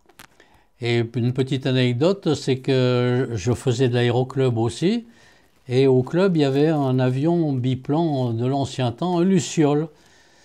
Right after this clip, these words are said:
Et le chef moniteur n'a jamais voulu que je fasse du solo, parce qu'il me disait, « Toi, avec ton P quarante-sept, tu arrondis à vingt-cinq, trente mètres, moi, c'est trente centimètres. »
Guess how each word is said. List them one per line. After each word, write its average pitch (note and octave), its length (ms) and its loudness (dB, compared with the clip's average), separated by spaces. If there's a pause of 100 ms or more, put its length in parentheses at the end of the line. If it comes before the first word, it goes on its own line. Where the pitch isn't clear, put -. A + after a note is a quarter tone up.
(300)
Et A#2 100 -2
le A#2 140 0
chef C3+ 320 -4
moniteur C3+ 580 0
n'a D3 160 -2
jamais D3 320 -2
voulu C#3+ 320 -2
que D#3 180 -4
je C3 200 -4
fasse D3 260 -2
du C#3 140 -2
solo, E3+ 520 0 (300)
parce A#2+ 220 -6
qu'il C3 160 -2
me C3 40 -2
disait, « C3+ 340 0
Toi, E3 200 -4
avec C3+ 240 -2
ton C3 140 -4
P C3 180 -2
quarante-sept, C3 720 -4 (580)
tu C#3+ 160 -2
arrondis C3+ 480 0
à B2 80 4
vingt-cinq, C3 480 -2
trente A#2+ 300 -4
mètres, E3+ 280 -4
moi, D3 140 -2
c'est C3+ 200 -6
trente D3+ 240 -6
centimètres. » C3+ 600 -4